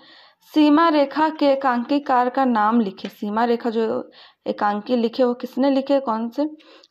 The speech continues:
लेखक ने, तो विष्णु प्रभाकर। छाया किस एकांकी की पात्र है,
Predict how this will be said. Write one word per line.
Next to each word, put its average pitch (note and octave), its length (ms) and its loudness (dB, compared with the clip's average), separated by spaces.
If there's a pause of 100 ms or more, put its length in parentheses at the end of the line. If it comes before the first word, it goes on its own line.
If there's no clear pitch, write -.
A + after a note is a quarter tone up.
लेखक B3 320 -2
ने, C#4+ 120 2
तो D4+ 120 -2
विष्णु A3+ 360 -2
प्रभाकर। G#3 600 -4 (1500)
छाया B3+ 440 2
किस D#4+ 520 -2 (640)
एकांकी B3 480 0
की D4+ 180 0
पात्र C4+ 480 0
है, D4+ 260 -2